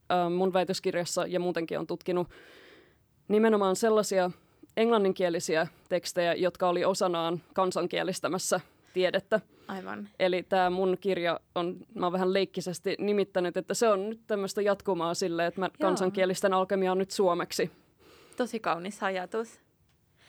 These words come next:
Speaker 2: Minkä takia, mitä sä luulet, että minkä takia sitä ei oo niin paljon aiemmin tutkittu, et, et just kun mitä mä, tai, tai itse asiassa sä sanoit siinä S K S-haastattelussa, mikä tässä mun intros oli se, että, et sillä on vähän tämmönen pseudotieteen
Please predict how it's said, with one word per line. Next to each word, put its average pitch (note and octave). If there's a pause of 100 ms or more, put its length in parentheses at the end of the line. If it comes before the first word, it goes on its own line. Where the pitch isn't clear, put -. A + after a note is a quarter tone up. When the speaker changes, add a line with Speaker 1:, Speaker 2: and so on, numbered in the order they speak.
(320)
Speaker 2:
Minkä E4
takia, C4+
mitä A#3
sä B3
luulet, A#3+
että G3+
minkä G#3
takia F3+
sitä F#3
ei F3+
oo F3
niin F3+
paljon F3+ (440)
aiemmin E3+
tutkittu, F3+
et, A2+ (140)
et F3
just -
kun E3
mitä E3
mä, E3 (320)
tai, E3+ (100)
tai E3
itse F#3
asiassa -
sä A#3
sanoit F#3
siinä F3
S -
K - (100)
S-haastattelussa, F#3+
mikä F#3
tässä F3+
mun F#3
intros F#3
oli F3+
se, F#3+
että, - (460)
et -
sillä F3
on E3
vähän F#3+
tämmönen E3+ (120)
pseudotieteen F3